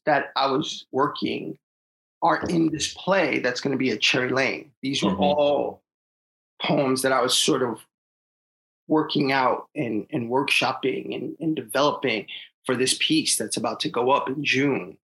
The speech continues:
Speaker 1: um, at the Cherry Lane Theater. Uh, so,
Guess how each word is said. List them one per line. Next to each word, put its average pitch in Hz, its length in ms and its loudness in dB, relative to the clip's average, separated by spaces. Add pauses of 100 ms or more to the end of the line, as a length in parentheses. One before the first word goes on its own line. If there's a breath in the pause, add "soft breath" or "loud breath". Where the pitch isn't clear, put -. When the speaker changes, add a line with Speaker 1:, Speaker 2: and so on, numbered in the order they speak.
(400)
Speaker 1:
um, 107 200 0
at 110 120 -4
the 110 60 -10
Cherry 110 280 0
Lane 113 240 -4
Theater. - 480 -2 (320)
Uh, 98 340 -2 (680)
so, 147 380 0